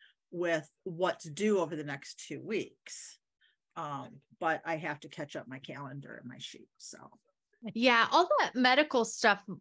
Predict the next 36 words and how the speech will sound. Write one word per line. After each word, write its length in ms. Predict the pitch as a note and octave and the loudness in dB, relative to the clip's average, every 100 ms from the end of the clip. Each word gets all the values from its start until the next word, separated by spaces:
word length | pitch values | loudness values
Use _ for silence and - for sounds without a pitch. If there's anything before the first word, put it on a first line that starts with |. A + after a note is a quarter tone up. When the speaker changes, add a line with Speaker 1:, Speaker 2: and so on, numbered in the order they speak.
| _ | _
Speaker 2:
um, 500 | G#3 G3 F3 E3+ D#3+ - | 0 2 2 0 -6 -4
will 300 | G3 A3 G#3+ | 4 6 4
come 260 | - A3+ | 2 4
out 200 | G#3+ G3 | 6 6
of 100 | F#3 | 4
just 260 | F3 F3+ - | 2 -4 -2
his 220 | E3+ D3+ | -4 0
regular 460 | D#3 D3 D3 C#3+ C3+ | -2 0 0 0 -2
paycheck. 580 | - C#3+ - - - | -4 -2 -2 -4 -6
So 320 | - - F3+ D#3+ | -2 8 8 8
Speaker 1:
Yeah. 140 | - | 6
Speaker 2:
I 40 | |
don't 280 | C#4+ G4 G#3 | 6 6 4
think 220 | D4 C#4+ | 2 2
that 100 | B3 | 0
you 160 | E3+ G#3+ | 0 0
really 300 | G3+ G#3+ G#3+ | 2 4 4
need 180 | G3+ F#3 | 4 2
to 80 | F3 | 2
worry 240 | E3+ E3 | 4 4
about 220 | D3 C3 | 4 0
any 220 | C3+ C3+ | -2 -8
of 120 | A#2+ - | -10 -4
that. 240 | - - | -2 4
But 240 | F#3 F3+ G#3 | 4 6 8
yeah, 260 | A3 C#3 | 8 8
double 380 | D#3 A#3+ C#4 E4 | 6 6 8 6
check 320 | - B3+ A3 - | 6 4 2 4
just 240 | G#3 - | 2 4
to 60 | G#3 | 2
make 200 | F#3 - | 0 0
sure, 200 | G3 G3 | 2 4
but 140 | F#3+ | 6
I 80 | F3 | 4
Speaker 1:
Mm-hmm. 80 | - | 2
Speaker 2:
think 180 | F3+ | -2